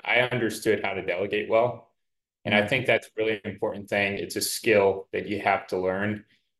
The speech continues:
Speaker 1: And I, I think generally people have this idea, "Hey, I need, I'm overworked. I need help. I'll just hire somebody and they can take it over." And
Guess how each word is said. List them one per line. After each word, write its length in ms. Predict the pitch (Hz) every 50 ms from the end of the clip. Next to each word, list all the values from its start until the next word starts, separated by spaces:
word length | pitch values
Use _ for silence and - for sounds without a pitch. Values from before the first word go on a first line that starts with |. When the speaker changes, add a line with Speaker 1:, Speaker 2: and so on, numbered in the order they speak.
| _ -
Speaker 1:
And 160 | - 107 107
I, 320 | 107 107 107 - 107 113
I 80 | 110 -
think 200 | - 135 127 131
generally 360 | - 113 117 120 117 110 104
people 340 | 107 - 120 117 - 110 95
have 160 | 110 107 101
this 160 | 101 95 -
idea, 380 | 101 98 98 139 151 147 127 113
"Hey, 260 | 123 135 120 101 -
I 140 | 98 110 120
need, 380 | 120 120 123 120 113 117 - _ _ _ _
I'm 160 | - 117 123 120
overworked. 540 | 120 117 117 107 98 101 101 101 101 -
I 100 | 85 98
need 180 | 104 98 95 - -
help. 180 | 87 87 87 -
I'll 200 | 85 98 104 101
just 220 | 110 110 104 -
hire 220 | - 104 104 101 95
somebody 360 | - - 101 95 92 90 90
and 80 | 90
they 80 | 90 90
can 140 | 87 95 87
take 220 | - - 90 87
it 80 | 90 -
over." 380 | - - - - - - - _ _
And 360 | - 95 95 92 90 90 -